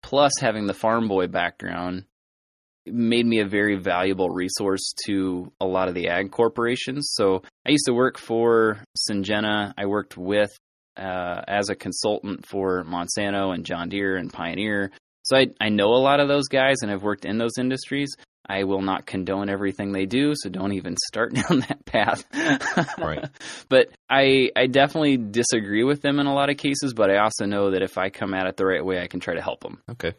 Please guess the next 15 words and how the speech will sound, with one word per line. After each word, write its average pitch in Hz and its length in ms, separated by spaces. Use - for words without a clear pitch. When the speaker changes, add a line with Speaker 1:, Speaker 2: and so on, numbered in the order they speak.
Speaker 2:
That's 147 160
interesting. 85 500
Speaker 1:
Yeah. 127 200
Speaker 2:
And 107 120
now, 107 380
and 104 140
now 101 100
you're 104 220
here. - 240
Speaker 1:
Yeah, 196 460
so - 160
somehow 254 260
I 139 80
got 104 200
here, 107 300